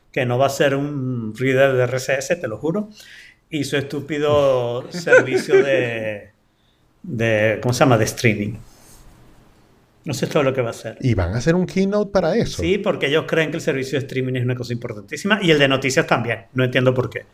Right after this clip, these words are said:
Speaker 1: Apple News es súper importante
Speaker 3: Pero
Speaker 1: para Apple. Pregúntame por qué y te contestará
Speaker 3: Terrible.
Speaker 1: que no tengo idea.
Speaker 3: O sea, no, no recuerdo un hangout, eh, que un hangout, un keynote, <laughs> eh,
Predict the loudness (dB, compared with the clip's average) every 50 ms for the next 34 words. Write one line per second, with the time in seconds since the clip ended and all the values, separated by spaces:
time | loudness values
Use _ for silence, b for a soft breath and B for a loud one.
0 | b b b b b b b b b b b b b b _ 2 2 4 4 4
1 | 2 4 4 2 2 2 0 -2 -2 -4 -2 -2 -2 -2 0 0 0 0 -2 -2
2 | 0 2 2 4 4 4 4 4 4 2 2 -2 -6 -10 -16 -18 _ _ _ _
3 | _ _ _ _ _ _ _ _ -20 _ _ _ _ _ _ _ _ _ -20 -20
4 | _ _ -4 -2 0 0 2 2 2 2 2 2 -2 -2 2 4 4 4 4 0
5 | -4 -6 -4 -4 -2 0 0 0 2 2 2 2 2 2 0 0 -2 -2 -2 -2
6 | -2 -2 -4 -6 -10 -12 -6 2 4 4 6 4 2 -4 _ _ _ _ _ _
7 | _ _ _ _ _ _ _ _ _ _ _ _ _ _ _ 2 4 4 4 2
8 | 0 -10 -8 -6 -4 -2 0 0 2 2 2 0 0 4 4 6 6 6 4 2
9 | 2 0 0 -2 -4 -10 _ _ _ -10 -6 -6 -4 -4 -2 0 0 0 2 0
10 | 0 0 0 -2 -2 -4 -4 -2 -4 -4 -2 -2 -2 -2 -2 -2 -2 -2 -4 -4
11 | -2 0 2 2 2 2 0 -2 -4 -8 -8 -4 -6 -6 -4 -6 -6 0 4 6
12 | 6 6 6 4 0 -2 -4 -4 -4 -4 -6 -8